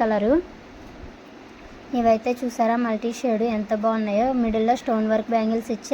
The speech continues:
అటు ఇటు మల్టీ కలర్స్ అయితే ఇచ్చారు. మనకి ఏ డ్రెస్ మీదకైనా సరే మ్యాచ్ అయిపోద్ది. ఇవైతే బాగా సేల్ అవుతాయి, ఎందుకంటే అందరూ కూడా ఒకే కలర్ తీసుకోలేరు కాబట్టి మల్టీ కలర్ అయితే అన్నిటి మీదకి సెట్ అవుద్ది అని చెప్పేసి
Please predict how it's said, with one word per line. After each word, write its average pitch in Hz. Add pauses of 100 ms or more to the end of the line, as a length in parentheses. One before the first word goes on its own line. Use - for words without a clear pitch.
అటు 208
ఇటు 262 (540)
మల్టీ 233
కలర్స్ 240
అయితే 226
ఇచ్చారు. 214 (100)
మనకి 240
ఏ -
డ్రెస్ 226
మీదకైనా 233
సరే 226 (100)
మ్యాచ్ 220
అయిపోద్ది. 214
ఇవైతే 220 (140)
బాగా 202 (100)
సేల్ 226
అవుతాయి, 214
ఎందుకంటే 226 (580)
అందరూ 233 (220)
కూడా 247 (180)
ఒకే 240 (100)
కలర్ 247
తీసుకోలేరు 240
కాబట్టి 214 (100)
మల్టీ 220
కలర్ 233
అయితే 214
అన్నిటి 226
మీదకి 240
సెట్ 240
అవుద్ది 220
అని 220
చెప్పేసి 220